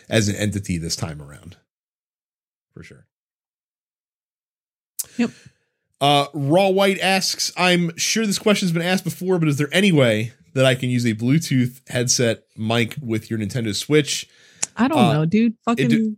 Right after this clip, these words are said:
Speaker 1: it depends on the,
Speaker 2: one eight hundred Google it. <laughs>
Speaker 1: it depends on the game, honestly. Like,
Speaker 2: Okay.
Speaker 1: it, it depends on the game. I think Fortnite, you can do it. Um, but, like, the Nintendo published games don't let you chat locally, which is still weird, but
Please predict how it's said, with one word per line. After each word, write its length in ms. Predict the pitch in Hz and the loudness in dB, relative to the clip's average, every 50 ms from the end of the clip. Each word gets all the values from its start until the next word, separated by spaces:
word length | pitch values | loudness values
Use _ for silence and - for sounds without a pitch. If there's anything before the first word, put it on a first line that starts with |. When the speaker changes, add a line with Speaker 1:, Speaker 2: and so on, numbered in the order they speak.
| _ - | _ -2
Speaker 1:
it 80 | - 220 | 0 2
depends 20 | |
on 0 | |
the, 0 | |
Speaker 2:
one 140 | 233 - - | 4 4 4
eight 100 | - - | 4 4
hundred 340 | 262 240 240 240 233 190 170 | 4 4 2 2 2 0 2
Google 300 | 214 220 214 196 180 165 | 0 2 2 2 2 2
it. 140 | 151 143 - - | 0 -2 -4 0
<laughs> 40 | _ | _
Speaker 1:
it 200 | 220 220 160 156 | 2 2 4 0
depends 320 | 175 165 208 226 220 202 | 2 2 2 2 4 4
on 100 | 208 190 | 4 4
the 80 | 175 160 | 4 2
game, 340 | 139 147 143 120 98 92 95 107 | 2 2 2 0 -2 -6 -6 -4
honestly. 400 | 127 127 117 117 - - 95 90 | -4 -4 -4 -4 -6 -8 -8 -8
Like, 220 | 95 101 107 240 233 | -2 2 2 4 4
Speaker 2:
Okay. 140 | 226 180 175 | 4 4 4
Speaker 1:
it, 80 | 202 139 | 2 2
it 80 | 135 123 | 0 -4
depends 280 | 120 139 135 127 131 | -2 -4 -2 -2 -2
on 60 | 131 113 | -2 -2
the 80 | 107 | -2
game. 180 | 98 98 95 92 | -4 -4 -6 -6
I 80 | 95 | -2
think 180 | 117 151 156 143 | 0 2 0 2
Fortnite, 480 | - 139 139 131 147 143 139 135 135 127 | 2 2 2 4 4 4 2 2 0 -2
you 80 | 131 | -4
can 120 | 127 135 127 | -2 0 0
do 160 | 127 123 127 | 2 2 4
it. 240 | 127 127 123 127 - _ - | 4 4 2 0 -2 _ -2
Um, 640 | 117 107 104 101 101 101 95 95 95 95 92 90 - _ _ _ _ _ _ | 0 0 2 2 0 0 -2 -2 -4 -4 -6 -8 -10 _ _ _ _ _ _
but, 300 | 120 110 120 113 107 101 | 0 2 2 2 2 2
like, 220 | 110 113 101 90 - | 2 2 2 2 0
the 60 | 110 | 0
Nintendo 520 | 104 101 98 - 98 95 101 110 110 107 101 | 0 0 -2 -2 -2 0 2 4 4 4 4
published 320 | 110 120 117 120 117 - | 2 2 2 0 -2 0
games 280 | - 117 113 107 101 98 | 0 0 0 0 -2 -4
don't 180 | 101 95 95 98 | -4 -6 -4 -4
let 200 | 104 113 - - | -4 -2 -2 -2
you 80 | 120 | -2
chat 240 | - - 135 123 123 | 0 2 0 2 2
locally, 400 | 131 139 139 143 147 143 147 147 | 0 0 0 0 0 -2 -2 -2
which 160 | 135 135 139 | -2 -2 -2
is 180 | 151 135 135 135 | 0 -2 -2 -4
still 260 | - - - 151 151 | -6 0 0 2 2
weird, 400 | 147 147 156 160 156 160 156 147 | 4 2 4 4 4 2 0 0
but 200 | 143 135 139 - | 2 0 0 0